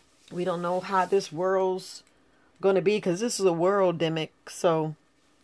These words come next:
I just wanna just always know I'm sending you guys positive vibes. I meditate now. Instead of once a day, I go to three times a day because I feel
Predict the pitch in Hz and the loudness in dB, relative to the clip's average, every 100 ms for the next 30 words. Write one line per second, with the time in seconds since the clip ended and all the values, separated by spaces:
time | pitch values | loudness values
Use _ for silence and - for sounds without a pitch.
0 | _ - - 233 233 202 190 175 160 _ | _ -12 -8 -6 -6 -6 -4 -6 -10 _
1 | _ _ _ _ _ _ _ _ _ _ | _ _ _ _ _ _ _ _ _ _
2 | _ _ _ _ - 214 - 208 226 226 | _ _ _ _ -14 -12 -8 -4 0 0
3 | 202 180 180 170 175 - 202 185 180 170 | 0 -2 -4 -4 -6 -8 -6 -4 -2 0
4 | 165 - - 170 175 175 165 175 170 165 | -2 -4 -6 -4 -4 -8 -8 -8 -8 -8
5 | 156 156 - - - - - - - - | -10 -12 -18 -20 -20 -20 -20 -20 -20 -20
6 | - _ - 175 185 190 180 - - 208 | -20 _ -10 -4 0 2 0 -4 0 4
7 | 185 165 - - - - - 170 180 185 | 4 0 -12 -16 -20 -20 -10 -6 -4 -6
8 | - 190 175 156 208 - 196 170 180 180 | -4 -2 0 0 -4 -2 -2 0 2 2
9 | 180 165 - - - - - 180 175 170 | -2 -6 -14 -20 -20 -18 -4 0 0 -2
10 | 170 202 - 175 175 170 170 156 185 180 | -2 -2 -4 -6 -6 -4 -2 2 4 4
11 | 180 _ _ - _ _ _ _ _ _ | -2 _ _ -20 _ _ _ _ _ _
12 | _ _ - 160 156 165 - 190 180 175 | _ _ -20 -18 -14 -16 -8 -4 -4 -6